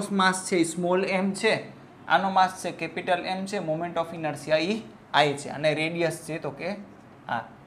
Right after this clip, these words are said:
બરોબર? અને આ વસ્તુ છે એ આ છે, આને નીચે ખેંચશે પણ આ pure rolling કરતી કરતી નીચે આવશે, બરોબર? આ સેન્ટરને about જો.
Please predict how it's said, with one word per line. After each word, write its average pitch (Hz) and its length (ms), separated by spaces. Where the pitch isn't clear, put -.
બરોબર? 196 300
અને 185 200
આ 220 120
વસ્તુ 190 440
છે 196 140
એ - 20
આ 160 200
છે, 208 100
આને 185 220
નીચે 180 200
ખેંચશે 196 360
પણ 160 140
આ 160 160
pure 180 240
rolling 190 320
કરતી 180 320
કરતી 180 320
નીચે 170 240
આવશે, - 340
બરોબર? 202 320
આ 160 100
સેન્ટરને 147 500
about 117 380
જો. 160 100